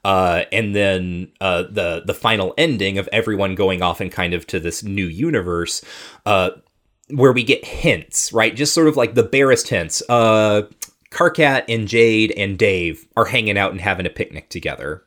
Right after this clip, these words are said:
right? Uh, but no one's talking. We don't really know what their situation is. Uh, we don't really know a whole lot of specifics about what's going on, but those are things that we can imagine. Uh, uh, the characters become, like, ideational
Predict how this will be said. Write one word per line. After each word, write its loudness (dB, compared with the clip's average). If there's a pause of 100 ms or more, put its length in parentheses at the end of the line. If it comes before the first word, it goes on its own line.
right? 0 (340)
Uh, 4
but -2
no 6
one's 4
talking. 0
We -2
don't 4
really 0
know 0
what 2
their 0
situation -4
is. -4 (480)
Uh, 2
we -2
don't 4
really 2
know 4
a 4
whole -2
lot 2
of -2
specifics -4
about -2
what's -2
going -2
on, 2 (100)
but 0
those 2
are 2
things -2
that -4
we -2
can -8
imagine. -4
Uh, -4
uh, -6
the -6
characters 2
become, -8
like, -4
ideational -6